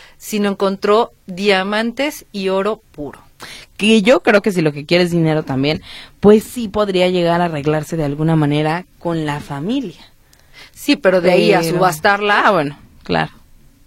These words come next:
Speaker 1: Yo lo dudo mucho. Oye, abrazos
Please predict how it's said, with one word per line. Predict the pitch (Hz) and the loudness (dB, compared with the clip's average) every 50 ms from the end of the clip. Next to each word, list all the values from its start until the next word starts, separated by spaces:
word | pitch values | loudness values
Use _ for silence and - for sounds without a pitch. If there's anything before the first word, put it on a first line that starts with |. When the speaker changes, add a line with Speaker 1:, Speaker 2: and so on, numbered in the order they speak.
| - 160 170 175 196 208 | -14 -12 -8 -6 -4 0
Speaker 1:
Yo | 190 220 233 | 2 4 4
lo | 233 233 214 | 4 4 2
dudo | 202 202 196 190 180 | 0 0 -2 -4 -6
mucho. | 175 165 160 - - - - _ _ - - - - - - - | -6 -8 -12 -14 -16 -20 -20 _ _ -20 -20 -20 -20 -20 -8 0
Oye, | - 294 320 381 330 | 2 4 4 4 4
abrazos | - 330 330 370 415 415 - 539 | 2 2 2 4 2 2 2 -2